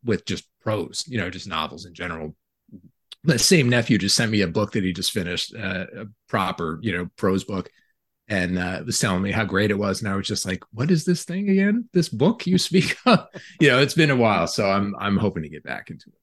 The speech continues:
But, um, uh, yeah, and other, you know, other hobbies kind of, uh, eat up some of that time. But, um, but I, you know, it's funny picking up, um,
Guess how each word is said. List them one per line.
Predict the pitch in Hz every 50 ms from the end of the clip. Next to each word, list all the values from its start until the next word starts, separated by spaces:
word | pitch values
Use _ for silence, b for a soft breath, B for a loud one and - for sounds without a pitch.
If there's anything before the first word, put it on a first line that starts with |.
| _ _ _
But, | 87 80 78
um, | 85 85 80 76 76 82 _ _ _ _ _ _ _ _ _ _ _ _ _ _
uh, | 82 82 80 76 - - - -
yeah, | 147 135 139 123 113 104
and | 101 113 120 117
other, | 113 127 117 110 104 95 85 - -
you | - 107
know, | 92 87
other | 82 110 95 92 90
hobbies | 87 98 87 82 80 85 82 -
kind | - - 87 87
of, | 87 87
uh, | - - _ _ _ _ _ _ _ _ _ _ _
eat | 95 _
up | _ _ _
some | - _
of | _ _ _ _ _ _ _ _ _ _ _ _ _
that | 92 87
time. | 87
But, | 87 87
um, | 85 85 92 _ _ _ _ _ _ _
but | 143 139
I, | 135 131 120 - - - - - _ _ _ _ _ _ _
you | 160 156
know, | 147 131 123
it's | 120 -
funny | - 151 143 123
picking | 101 - 156 - - 156 147 127
up, | 127 123 - - _ _ _ _ _ _ _ _
um, | 113 101 95 92 90 87 87 82